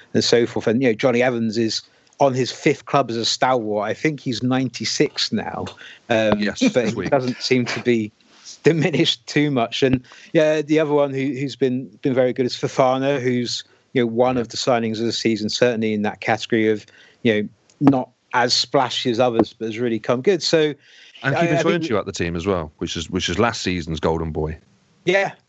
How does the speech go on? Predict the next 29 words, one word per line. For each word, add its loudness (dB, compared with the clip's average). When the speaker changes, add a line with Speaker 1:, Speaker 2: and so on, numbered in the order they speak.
Speaker 1:
hundred -2
percent. 0
And -2
it's, -2
I, 2
I 0
think 0
Leicester 0
fans, 0
you 4
know, 0
probably 0
are 0
very 2
happy -6
with 0
where 2
they 2
are, 2
but -2
all, 2
all 2
football -4
fans, 0
you 2
know, 0
very 0
quickly -2
start 0